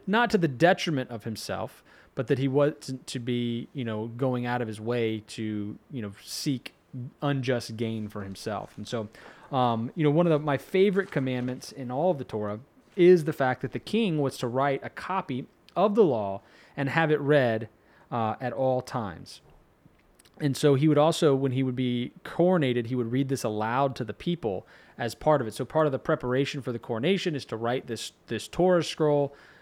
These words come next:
and to learn, you know, the law of God. And, and then even to take that one step further and to read it out loud to all the people. And so what this does is it makes him an expert on the law, you know, and, and it makes it so that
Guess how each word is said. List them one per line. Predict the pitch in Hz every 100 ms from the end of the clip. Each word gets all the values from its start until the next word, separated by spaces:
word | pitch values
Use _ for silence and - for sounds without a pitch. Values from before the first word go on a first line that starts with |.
| _
and | 139 127 -
to | 120
learn, | 113 131 147 151 147 139
you | 143 127
know, | 117
the | 117
law | 117 127 123 120
of |
God. | 117 135 160 170 165 - - - - -
And, | 151 147 147 160 160
and | 151
then | 156
even | 165 156 143
to | 135
take | 160 151
that | 143
one | 135 131
step | 127 -
further | 175 175 135 123 120 _ - - _ 147
and | 127 127 120 -
to | 131 120
read | 117 113 143 135
it | 120
out | 117 113
loud | 113 110 104 104 _ _
to | -
all | 110 113
the | 107
people. | - 135 - 104
And | 101
so | 127
what | 131
this | 127 110
does | 110 143 180 175 127
is | 127
it | 127
makes | 127 -
him | 165
an | 131
expert | 143 - - 127
on | 120
the | 110
law, | 135 254 - _ 247 -
you | 131
know, | 117 139
and, | 131 139
and | 131
it |
makes | 127 139 139
it | 160
so | - 143
that | 135 131